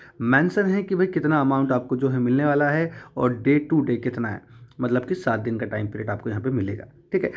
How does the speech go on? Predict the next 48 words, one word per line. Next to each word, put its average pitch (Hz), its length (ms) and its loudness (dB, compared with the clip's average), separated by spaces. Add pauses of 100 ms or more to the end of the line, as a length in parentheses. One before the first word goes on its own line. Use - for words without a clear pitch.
(260)
एक, 165 300 4 (100)
दो, 127 480 0
तीन 147 240 0 (200)
और 104 140 -4
ये 107 80 -6
चार, - 280 -12 (280)
ये - 60 0
दोनों 135 240 4
का 147 100 4
ही 156 120 6
अप्रूवल 139 380 2
का 143 80 -2
साइन 139 200 -2
दिखा 135 180 -2
रहा 139 100 -2
हूँ। 170 100 -4
हालांकि 127 460 0
ये 143 200 4
थोड़ा 131 160 0
सा 139 160 0
आपको 135 260 0
दिख 127 220 -2
नहीं 156 100 2
रहा 131 140 2
होगा 131 200 0
क्लियर, 131 380 0 (300)
लेकिन 123 220 2
यहाँ 135 200 0
पे 139 80 2
लिखा 123 340 2
हुआ 131 240 4
है 135 320 -6
अप्रूव। 107 360 -6 (400)
मैं 117 100 -4
एक 113 100 -2
बारी 123 160 4
कोशिश 127 320 -2
करता 135 220 -2
हूँ 135 120 0
आप 127 120 -4
लोगों 127 180 -2
को 143 100 -2
थोड़ा 131 180 0
सा 131 120 -4
लाइटिंग 113 480 -2
में 139 80 -4
दिखाने 131 320 -2
की, 175 120 -6